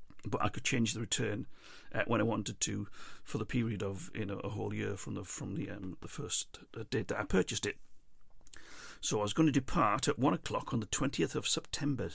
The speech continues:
nineteen eighty-eight, and I was gonna come back <clears throat> on the twenty-second of November nineteen eighty-eight, which is in fact what I ended up doing.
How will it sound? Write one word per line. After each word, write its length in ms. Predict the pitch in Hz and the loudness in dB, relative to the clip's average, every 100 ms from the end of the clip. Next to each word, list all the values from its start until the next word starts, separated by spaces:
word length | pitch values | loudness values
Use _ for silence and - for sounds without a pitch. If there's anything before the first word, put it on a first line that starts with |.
| - | -4
nineteen 420 | 113 127 135 123 | -2 2 4 4
eighty-eight, 640 | 123 - 110 117 - - - - - - - - | 2 0 0 0 -2 -6 -8 -12 -12 -14 -14 -10
and 80 | - | -4
I 40 | 104 | -2
was 120 | 98 | 0
gonna 160 | 123 | 0
come 200 | - 123 | 0 0
back 360 | 110 117 - - - - | 2 2 0 -8 -2 6
<clears throat> 240 | 147 127 - | 6 6 2
on 120 | 123 | 2
the 80 | 104 | 2
twenty-second 600 | - - 123 - 120 110 | 2 4 4 2 0 0
of 100 | 104 - | -4 -8
November 480 | 110 107 170 180 110 - | -4 4 6 6 2 0
nineteen 320 | 104 98 113 107 | -6 -4 -2 -4
eighty-eight, 480 | 95 101 98 101 - - - - - - - - | -4 -4 -4 -6 -8 -10 -18 -16 -16 -14 -14 -2
which 160 | 104 | 2
is 140 | - 147 | 6 6
in 80 | 123 | 6
fact 240 | 127 - | 2 2
what 180 | 90 - | 2 6
I 40 | |
ended 260 | 117 107 92 | 4 4 -4
up 120 | - | 0
doing. 340 | 123 92 185 | 2 4 4